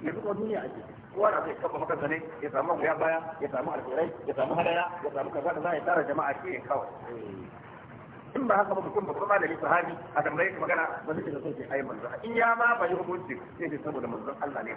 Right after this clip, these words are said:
faɗa. Yaya za a yi mu canza rayuwar mu ta dawo haka ɗin? Ga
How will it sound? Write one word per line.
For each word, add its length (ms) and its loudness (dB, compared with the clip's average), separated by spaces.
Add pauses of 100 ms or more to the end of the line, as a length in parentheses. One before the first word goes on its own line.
(100)
faɗa. 320 -8 (640)
Yaya 440 2
za 120 6 (100)
a 60 2
yi 60 0
mu 180 -4
canza 300 4
rayuwar 360 4
mu 140 -2
ta 80 -4
dawo 420 6
haka 240 6
ɗin? 140 0 (1800)
Ga 180 12